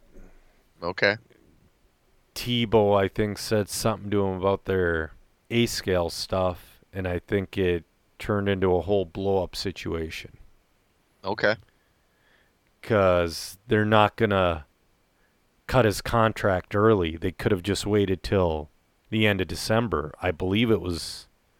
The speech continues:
Speaker 2: you know, unless it was a two-year deal. But they could have waited till contract time. Been like, "Hey, F you, that's two months away."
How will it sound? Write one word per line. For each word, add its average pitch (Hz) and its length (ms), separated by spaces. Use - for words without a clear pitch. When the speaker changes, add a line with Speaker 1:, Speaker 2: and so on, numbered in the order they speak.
Speaker 2:
you 101 160
know, 82 320
unless 120 340
it 110 100
was 90 200
a 90 40
two-year 95 500
deal. 82 440
But - 180
they 135 100
could 160 160
have 90 120
waited 82 460
till 104 180
contract 101 640
time. - 300
Been 92 460
like, 82 220
"Hey, 101 340
F - 240
you, 104 300
that's 98 260
two - 180
months 110 320
away." 92 340